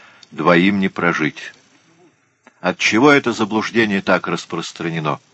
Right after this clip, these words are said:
Оно вызвано соседством другой, такой же простой истины обратного значения. Вторая этой истина, сверкающая и затмевающая первую, гласит: «Любовь зарождается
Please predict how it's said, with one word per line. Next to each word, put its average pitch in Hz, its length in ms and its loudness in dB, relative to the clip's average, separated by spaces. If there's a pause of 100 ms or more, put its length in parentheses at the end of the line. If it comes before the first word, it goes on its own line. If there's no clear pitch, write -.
(920)
Оно 107 260 2
вызвано 127 460 2
соседством 113 720 -2
другой, 101 420 2 (400)
такой 117 340 4
же 107 140 0
простой 95 460 0
истины 104 640 -2 (160)
обратного 85 600 0
значения. 69 580 -6 (520)
Вторая 120 600 4
этой 101 340 0
истина, 76 640 -6 (340)
сверкающая 98 1080 2
и 90 160 -2
затмевающая 90 840 0
первую, 85 500 0 (280)
гласит: 87 600 -2 (380)
«Любовь 95 420 4
зарождается 87 920 0